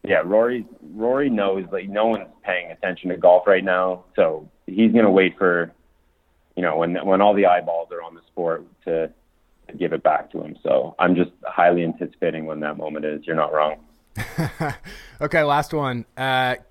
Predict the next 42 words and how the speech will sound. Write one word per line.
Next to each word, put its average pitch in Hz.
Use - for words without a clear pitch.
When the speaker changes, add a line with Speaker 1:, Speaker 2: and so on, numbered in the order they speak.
Speaker 2:
what 135
do 165
you, 165
what 147
are 165
J 143
T's 147
odds 120
at, 113
uh, 117
winning 117
the 110
Caps -
Lock 104
Slam? 95
So 120
for 131
people 175
that 131
don't 131
know, 107
Speaker 1:
<laughs> -
Speaker 2:
the, 151
uh, 131
this, 165
so -
last 202
week, 120
uh, 147
was 147
the 135
C 175
J 165
Cup 147
at 131
Nine 127
Bridges. 113
For -
some 220
Speaker 1:
All 180
Speaker 2:
reason, 170
Speaker 1:
caps. 85